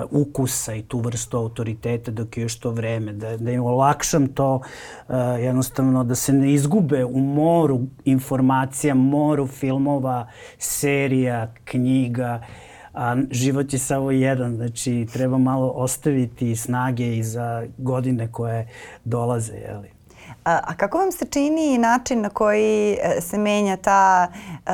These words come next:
Speaker 2: pa to je politička elita, političari koji su na vlasti, ljudi koji su predstavnici vlasti, e, jesu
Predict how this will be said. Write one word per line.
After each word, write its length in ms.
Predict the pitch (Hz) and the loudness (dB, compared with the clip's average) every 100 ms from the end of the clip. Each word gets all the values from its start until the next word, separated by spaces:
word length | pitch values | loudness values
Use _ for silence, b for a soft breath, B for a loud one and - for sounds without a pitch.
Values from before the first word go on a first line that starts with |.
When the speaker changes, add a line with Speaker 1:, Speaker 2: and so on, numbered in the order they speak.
| 185 185 185 185 190 180 | 2 2 2 0 -2 -2
Speaker 2:
pa 80 | |
to 160 | 208 233 | 2 4
je 60 | 285 | 4
politička 500 | 277 233 269 - 254 | 4 2 0 2 4
elita, 580 | 254 247 247 160 165 165 | 4 2 2 2 2 0
političari 440 | 185 190 226 226 | -4 -2 -2 -2
koji 220 | 208 202 202 | -2 -2 -2
su 240 | - 196 | -2 -4
na 100 | 180 | -2
vlasti, 400 | 175 208 233 - | 4 4 4 0
ljudi 200 | 208 214 | 0 -2
koji 140 | 214 | -4
su 120 | 190 175 | -8 -2
predstavnici 580 | 202 196 214 185 175 | -2 0 -2 -4 -4
vlasti, 540 | 165 185 220 - 269 254 | 2 4 4 2 0 0
e, 60 | 247 240 247 175 190 208 208 208 208 208 208 196 | -2 -10 -10 -6 0 2 4 4 6 6 4 2
jesu 360 | 185 190 - | 2 0 0